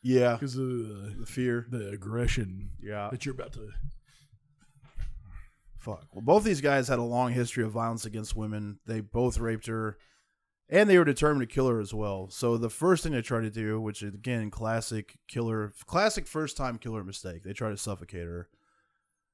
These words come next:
Speaker 1: She lost consciousness and kept coming back. Then they got frustrated.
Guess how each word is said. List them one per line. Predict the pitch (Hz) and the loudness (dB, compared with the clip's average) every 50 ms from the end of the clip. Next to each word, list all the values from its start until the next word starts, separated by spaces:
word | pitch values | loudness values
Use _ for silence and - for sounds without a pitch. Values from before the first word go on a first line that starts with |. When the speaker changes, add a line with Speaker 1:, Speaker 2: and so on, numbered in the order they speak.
| _ _ _ _ _ _ _ _ _ _ _ _ _ _ _ _ _ _ _ _ _ _ _ | _ _ _ _ _ _ _ _ _ _ _ _ _ _ _ _ _ _ _ _ _ _ _
Speaker 1:
She | - - 139 | -2 4 6
lost | 147 151 156 151 - - | 8 8 8 6 6 2
consciousness | - 147 156 156 139 143 123 - 123 117 113 113 - | 2 4 4 4 4 2 0 0 0 0 0 0 -2
and | 113 98 | -4 -2
kept | - 131 120 - | -2 -2 -2 0
coming | - 127 117 113 104 98 | 0 0 0 0 -2 -4
back. | 101 98 95 92 95 98 - - - - - _ - - _ _ _ _ _ _ _ _ _ _ _ _ _ _ | -4 -4 -4 -4 -6 -10 -16 -20 -20 -20 -20 _ -20 -20 _ _ _ _ _ _ _ _ _ _ _ _ _ _
Then | 127 139 156 175 | 4 6 6 8
they | 160 143 | 6 6
got | 127 123 117 113 | 6 6 4 2
frustrated. | - - 120 117 107 - - 98 95 92 92 92 90 92 | 0 0 2 2 0 0 -4 -4 -4 -4 -6 -6 -8 -10